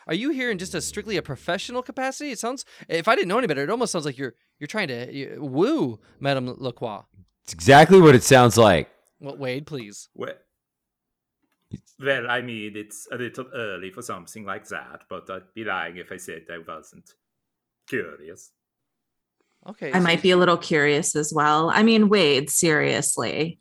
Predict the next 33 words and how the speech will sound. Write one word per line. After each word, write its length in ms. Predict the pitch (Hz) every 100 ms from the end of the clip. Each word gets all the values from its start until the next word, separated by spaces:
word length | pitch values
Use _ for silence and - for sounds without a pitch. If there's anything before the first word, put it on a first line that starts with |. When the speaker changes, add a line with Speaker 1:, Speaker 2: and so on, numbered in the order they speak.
| -
Speaker 4:
I 120 | 170
mean, 340 | 170 160 151
we've 240 | 165 160 147
slept 400 | - 180 165 165
in 80 | 151
the 120 | 143
same 280 | - 143 139
bed 260 | 139 -
for 100 | 139
three 240 | 135 139 131
years, 360 | 135 131 127
but 220 | 127 131 131
it's 220 | 127 -
not 180 | 139 -
like 220 | 123 127
anything's 540 | 127 123 - 127 131
been 160 | 127 120
going 260 | 131 131
on 160 | 156 131
there 160 | 127 110
recently. 720 | 127 - 135 - 139 165 - _
Speaker 2:
But, 120 | 107 - -
uh, 160 | 101 - - 104
g-, 160 | - -
no, 320 | 131 135 135 139
it 40 |
was 180 | 131 123
all 160 | 147
spiritual. 840 | 135 - 160 185 175 - 143 117 107
You 200 | 101 131
remember 840 | 175 147 135 127 139 147 147 - _ _ _
the, 280 | 123 120 113
Speaker 4:
It, 140 | 87